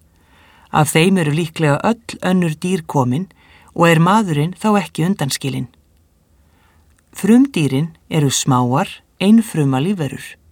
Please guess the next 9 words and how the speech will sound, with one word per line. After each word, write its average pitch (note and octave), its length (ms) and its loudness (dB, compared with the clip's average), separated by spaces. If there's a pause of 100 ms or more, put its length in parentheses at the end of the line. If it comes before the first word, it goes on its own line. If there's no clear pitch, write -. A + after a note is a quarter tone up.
(760)
Þau - 220 2
lifa D#3 320 2
í A#2+ 80 -2
vatni G3 440 -2 (300)
og E3 100 2
anda E3+ 360 2
að D3 100 -4
sér E3 140 -2
súrefni. F3+ 480 -6